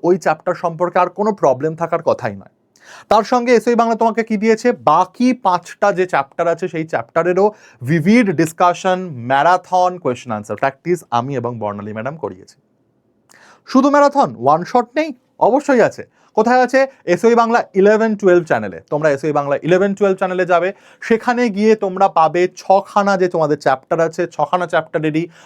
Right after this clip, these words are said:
আমার, বর্ণালী ম্যাডামের এবং সাহিল স্যারের ভিভিড ডিসকাশন, হিউম্যান রিপ্রোডাকশন বলো, রিপ্রোডাক্টিভ হেলথ বলো, বা তোমাদের মলিকুলার বেসিস বলো, বংশগতীয় বিভেদ বলো, এভলিউশন,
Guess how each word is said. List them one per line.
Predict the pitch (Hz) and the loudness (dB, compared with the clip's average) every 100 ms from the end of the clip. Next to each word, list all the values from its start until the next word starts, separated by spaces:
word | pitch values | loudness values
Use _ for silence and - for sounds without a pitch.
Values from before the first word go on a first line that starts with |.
| - | -2
আমার, | 147 170 208 214 - _ _ _ 123 | 0 4 2 2 -6 _ _ _ 0
বর্ণালী | 147 170 190 | 2 2 0
ম্যাডামের | 190 185 185 202 202 - | 0 2 0 -2 -6 -2
এবং | 151 175 180 160 | 2 2 0 -6
সাহিল | - 120 139 | -4 -4 -4
স্যারের | 127 135 131 127 - _ 110 | -4 -2 -2 -4 -8 _ -4
ভিভিড | 160 160 208 151 | -2 0 0 0
ডিসকাশন, | 117 - 127 117 127 117 123 | -6 -4 -2 -2 -4 -6 -8
হিউম্যান | _ _ - 147 156 | _ _ -4 -2 -2
রিপ্রোডাকশন | 156 139 123 123 127 117 | -4 -4 -4 -4 -10 -6
বলো, | 117 120 | -4 -4
রিপ্রোডাক্টিভ | 117 123 117 123 101 | -4 -4 -4 -4 -4
হেলথ | 127 139 120 | -2 -2 -2
বলো, | 113 113 113 107 107 | -4 -4 -6 -10 -14
বা | 95 104 107 117 107 - | -12 -6 0 0 0 -4
তোমাদের | 113 110 107 | -6 -4 -2
মলিকুলার | 113 147 160 147 | -2 -2 -2 -4
বেসিস | 120 117 127 113 | -4 -8 -10 -8
বলো, | 117 120 117 _ _ _ 120 | -8 -8 -10 _ _ _ 0
বংশগতীয় | 160 190 214 175 170 151 | 0 0 0 -2 0 -2
বিভেদ | 135 113 143 123 | -2 -2 -4 -2
বলো, | 127 120 127 127 - 131 - | -4 -2 -2 -4 -8 -10 -2
এভলিউশন, | 147 175 190 175 - 139 127 131 | 0 2 0 -2 -2 -4 -4 -8